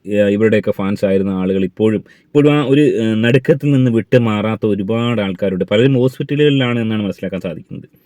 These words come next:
So ഇവർക്ക് ഇത്തരം കോപ്രായങ്ങളൊക്കെ കാണിച്ചിട്ടങ്ങ് പോകാം. പക്ഷേ ഇതിൽ വേദന അനുഭവിക്കുന്നത്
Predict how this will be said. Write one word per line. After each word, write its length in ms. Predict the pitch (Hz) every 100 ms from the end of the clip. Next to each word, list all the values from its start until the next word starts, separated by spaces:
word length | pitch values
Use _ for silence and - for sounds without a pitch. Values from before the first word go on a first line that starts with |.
| - - - _ 175
So 80 |
ഇവർക്ക് 320 | 185 185 233 226
ഇത്തരം 300 | 196 208 185
കോപ്രായങ്ങളൊക്കെ 580 | 175 180 175 170 156
കാണിച്ചിട്ടങ്ങ് 480 | 147 135 127 127 107
പോകാം. 160 | 98 98
പക്ഷേ 200 | 101 135
ഇതിൽ 160 | 139
വേദന 340 | 131 117 131 151
അനുഭവിക്കുന്നത് 640 | 135 123 120 117 110